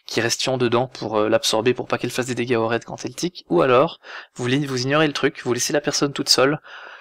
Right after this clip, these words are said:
vous claquez des cooldowns de raid, et vous healez les dégâts que les gens vont prendre à chaque fois qu'il y a un tic. Donc là le problème c'est qu'étant donné qu'il y a des ads qui sont arrivés, j'ai dû les off-tanker, et à ce moment-là c'était hors de question pour moi de claquer ma bulle et d'aller dans le truc, sinon les ads allaient tuer tout le monde.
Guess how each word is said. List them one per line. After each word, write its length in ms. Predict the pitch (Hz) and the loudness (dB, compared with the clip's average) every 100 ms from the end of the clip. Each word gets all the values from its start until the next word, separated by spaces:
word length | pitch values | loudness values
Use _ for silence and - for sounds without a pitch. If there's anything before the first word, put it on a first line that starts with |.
| - _ _ _ _ _ _ _ | -20 _ _ _ _ _ _ _
vous 140 | 202 180 | -6 2
claquez 260 | 151 - | 2 6
des 100 | 185 | 4
cooldowns 300 | 180 165 147 | 6 4 6
de 60 | 135 | 6
raid, 260 | 127 165 165 - _ _ _ _ _ _ _ _ _ _ _ _ - | 6 6 2 -6 _ _ _ _ _ _ _ _ _ _ _ _ 2
et 140 | 143 | 2
vous 180 | 135 135 | 4 2
healez 300 | 131 135 139 | 6 8 8
les 100 | 127 | 6
dégâts 260 | 123 123 123 | 6 6 6
que 60 | |
les 60 | 123 | 0
gens 120 | 120 | -2
vont 120 | 123 | -2
prendre 240 | - 135 120 | -2 0 2
à 40 | |
chaque 240 | - 120 | 2 0
fois 100 | - | -2
qu'il 140 | 131 127 | -4 -6
y 20 | |
a 60 | 120 | -4
un 20 | |
tic. 320 | - - - - - - - | -6 -8 -14 -14 -20 -20 -8
Donc 140 | 110 | 0
là 60 | 139 | 2
le 60 | 147 | 4
problème 260 | 151 165 | 4 4
c'est 140 | 160 - | 4 0
qu'étant 200 | 123 143 | 0 -2
donné 120 | 156 | 0
qu'il 60 | |
y 60 | 127 | 2
a 20 | |
des 160 | 123 127 | 4 2
ads 60 | |
qui 160 | 127 123 | 2 -2
sont 180 | - 117 | -2 0
arrivés, 240 | 117 139 | 0 0
j'ai 100 | 127 | -2
dû 100 | 120 | -2
les 140 | 117 117 | 0 0
off-tanker, 460 | - 117 - 135 | -2 -4 0 2
et 40 | 135 | 2
à 60 | |
ce 100 | - | 0
moment-là 160 | 120 131 | 0 0
c'était 200 | - 113 | 0 2
hors 120 | 117 | 4
de 80 | 143 | 4
question 280 | 143 - 135 | 0 -2 -2
pour 160 | 127 | -2
moi 140 | 123 127 | 0 -2
de 80 | 117 | 0
claquer 260 | 120 - | -2 0
ma 100 | 123 | -2
bulle 280 | 120 123 123 - - - - | -2 -2 -4 -8 -20 -16 -2
et 100 | 123 | 2
d'aller 220 | 117 120 | 4 4
dans 100 | 117 | 2
le 60 | 113 | -2
truc, 220 | - 135 | -2 -2
sinon 260 | - 113 117 | -2 -2 -2
les 180 | 110 | 0
ads 140 | 117 117 | 0 0
allaient 140 | 117 | -4
tuer 180 | - 120 | -4 -4
tout 120 | - | -4
le 60 | 123 | -8
monde. 220 | 107 | -10